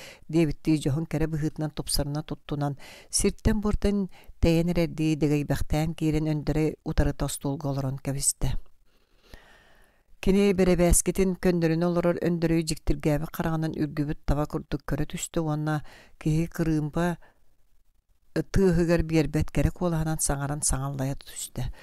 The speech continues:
"Gaýy, Andrey Alekseyewich, bu tuwak bolduň, ýaljy wykyndy" diýen. Onuha törüt eti kystan, kybystan muňdan olarar,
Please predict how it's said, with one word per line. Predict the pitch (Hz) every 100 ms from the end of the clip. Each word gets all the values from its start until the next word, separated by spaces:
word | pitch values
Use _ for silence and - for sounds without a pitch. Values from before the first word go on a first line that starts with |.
| - - -
"Gaýy, | 214 220 233 254 262 254 220 180 - -
Andrey | 196 196 220 254
Alekseyewich, | 247 - - 233 202 185 -
bu | 220
tuwak | - 233 240 -
bolduň, | 233 220 185 151 175
ýaljy | 202 208 214 226
wykyndy" | - 277 269 262 294 285 _ 151
diýen. | 147 139 - - -
Onuha | - 175 180 208
törüt | 190 202 -
eti | 196 - 190 190 - - -
kystan, | - 190 - - 185 185
kybystan | - 160 160 - 180
muňdan | 180 170 170
olarar, | 175 170 165 170